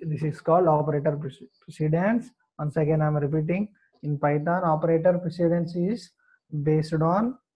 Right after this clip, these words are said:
pemdas. pemdas means P means first priority goes to parenthesis, after that exponential, after that multiplication, after that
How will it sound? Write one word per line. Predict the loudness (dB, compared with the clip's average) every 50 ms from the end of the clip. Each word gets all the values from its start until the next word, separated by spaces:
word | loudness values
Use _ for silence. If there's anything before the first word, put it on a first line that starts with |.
| _ _ _ _ _ _ _ _ _ _ _ _ _ _ _ _ _ _ 0
pemdas. | 2 2 4 4 2 2 2 0 -4 -12 -18 -16 -4 -2
pemdas | 0 0 2 2 2 2 0 -2 -4 -4
means | -4 -4 -4 -6 -8 -10
P | _ -2 0 0
means | 2 0 0 0 -2 -2 -4 -8 -10 -20 _ -20 _ _
first | -2 -2 -2 -8 -10 -6
priority | -2 0 2 2 2 0 0 -2
goes | 0 2 0 0 0 -2 -6
to | -8 -8 -8 -12 _ _ -20 -20 _ _ _ _ _ _ _ _ _ _ _ _ _ _ _ _ _ _ _ _ _ _ -20 _ _ _ _ _ -2
parenthesis, | 0 0 0 -4 -6 -6 -4 -2 -2 -2 -2 -6 -14 -20 -20 _ _ _ _ _
after | -4 -2 -2 -4 -4 -4 -4 -2 2
that | 4 4 4 4 2 -2 -10 -16 _ _ _ _ _ _ _ _ _ -16
exponential, | -16 -16 -8 _ -2 -2 -2 -2 0 0 0 0 0 -8 -14 -20 _ _ _ _ _ _ -8
after | -8 -8 -8 -8 -4 0
that | 2 2 2 2 0 -6 -16 -20 _ _ _ _ _ _ _ _
multiplication, | -8 -8 -6 -6 -6 -6 -4 -4 -4 -4 -2 -4 -4 -4 -4 -8 -12 -16 _ _ _ _ -20 _ _ _ _
after | -10 -10 -8 -6 -6 -2
that | 0 2 2 2 0 -2 -8